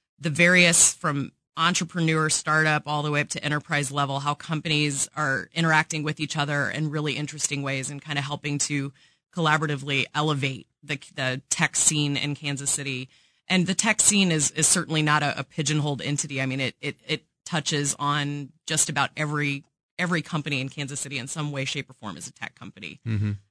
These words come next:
Speaker 1: Um, and, and learning how those, you know, forms interact and, um, all the potential we have to grow that, that industry and in this town is really exciting. And that's,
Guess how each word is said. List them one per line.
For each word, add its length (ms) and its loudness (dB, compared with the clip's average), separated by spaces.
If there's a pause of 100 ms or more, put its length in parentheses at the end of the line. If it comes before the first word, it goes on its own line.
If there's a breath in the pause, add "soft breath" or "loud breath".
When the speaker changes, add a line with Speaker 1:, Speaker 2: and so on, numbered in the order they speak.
Speaker 1:
Um, 420 -4
and, 280 2
and 140 2
learning 340 4
how 500 4
those, 580 2
you 100 -4
know, 100 0
forms 360 0
interact 560 2
and, 300 -6 (480)
um, 400 -4 (260)
all 140 2
the 100 0
potential 440 -4
we 160 -6
have 320 2
to 80 -10
grow 720 -2 (100)
that, 340 -2 (240)
that 220 -4
industry 760 -2
and 180 -8
in 160 -4
this 180 -2
town 520 -2
is 440 -6
really 280 2
exciting. 640 -2
And 220 -10
that's, 340 -4